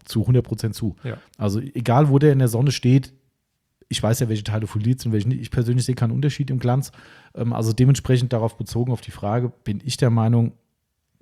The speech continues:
Speaker 1: die Lackfetischisten, wenn man es auf den Glanz bezieht, dürften da eigentlich nichts dagegen haben. Also ich hab
Speaker 2: Nein.
Speaker 1: nichts dagegen aus der
Speaker 2: Ich auch
Speaker 1: Sichtweise.
Speaker 2: nicht.
Speaker 1: Ähm, also ich finde, sieht großartig aus. Ähm, Glanz kommt komplett durch und kann jetzt nicht für jede Folie sprechen. Das ist eine X-Perl halt in dem Fall.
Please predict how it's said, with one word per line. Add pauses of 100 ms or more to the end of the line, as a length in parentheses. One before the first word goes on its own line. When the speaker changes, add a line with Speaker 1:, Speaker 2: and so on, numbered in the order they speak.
(140)
Speaker 1:
die
Lackfetischisten,
wenn
man
es
auf
den
Glanz (140)
bezieht, (960)
dürften
da
eigentlich
nichts
dagegen
haben.
Also
ich
hab
Speaker 2:
Nein.
Speaker 1:
nichts
dagegen
aus
der
Speaker 2:
Ich (160)
auch
Speaker 1:
Sichtweise.
Speaker 2:
nicht.
Speaker 1:
Ähm,
also
ich
finde,
sieht
großartig
aus. (440)
Ähm,
Glanz
kommt
komplett
durch
und (260)
kann
jetzt
nicht
für
jede
Folie
sprechen.
Das
ist
eine
X-Perl
halt
in
dem
Fall.